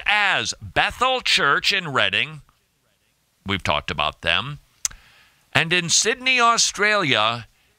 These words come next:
Hillsong. We've been critiqued here in the past about suggesting that Hillsong is a part of the New Apostolic Reformation. I grant you it is not nearly as kooky as some of the other aspe-, people that are in the N A R,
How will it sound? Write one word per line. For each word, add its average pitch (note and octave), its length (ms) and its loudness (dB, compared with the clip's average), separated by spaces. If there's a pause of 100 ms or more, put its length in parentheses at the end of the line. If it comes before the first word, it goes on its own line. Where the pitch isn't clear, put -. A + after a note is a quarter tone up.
(180)
Hillsong. A2 1300 0 (100)
We've A2 200 -2
been A2 180 -2
critiqued A#2 480 -2
here G2+ 340 0 (840)
in A2 120 -2
the F2+ 80 -4
past F#2 460 0
about G#2+ 220 0
suggesting A2+ 560 -2
that C3+ 120 0
Hillsong A#2 640 -2
is A#2+ 100 -2
a B2+ 60 -4
part G2+ 220 0
of A#2 40 -8
the A#2 80 0
New F#2+ 220 -2
Apostolic G2+ 640 -2
Reformation. C3 580 0
I F2+ 140 2
grant A#2+ 340 0
you A#2+ 120 -4
it G2 60 -2
is F#2+ 120 -4
not G2+ 160 0
nearly F#2 300 -2
as - 120 -4
kooky A#2+ 480 -2
as D#2 80 -4
some G2 220 -2
of F2 80 -2
the E2 140 0
other A#2+ 220 0
aspe-, E2 600 -4
people F#2 320 -2
that F2+ 160 -2
are F2+ 80 2
in F2 80 -2
the F2 160 0
N E2 100 0
A E2 160 0
R, F#2 300 0